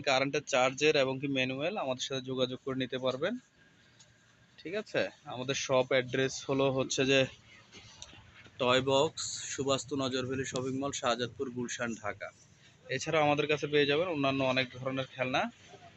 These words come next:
ঠিক আছে, তো মোটরসাইকেলের কালেকশন এখানে দেখেন আপনারা, এগুলো নিতে পারবেন, যা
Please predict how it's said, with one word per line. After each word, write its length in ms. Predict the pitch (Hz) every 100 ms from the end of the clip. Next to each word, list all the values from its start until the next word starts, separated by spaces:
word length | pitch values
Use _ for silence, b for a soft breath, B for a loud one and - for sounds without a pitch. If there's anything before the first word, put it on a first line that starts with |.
| - - - - - - - - - - - -
ঠিক 140 | 170 214
আছে, 180 | - 127 98 - -
তো 60 | 113 117
মোটরসাইকেলের 580 | 120 131 - 135 135 131
কালেকশন 420 | 131 127 - 147 135
এখানে 200 | 123 131 123
দেখেন 260 | 117 131 139 131
আপনারা, 300 | 135 139 196 233 - - - - - - - - _ - - - - - - - - 123
এগুলো 180 | 120 127 127
নিতে 160 | 123 135
পারবেন, 220 | 139 196
যা 80 | 175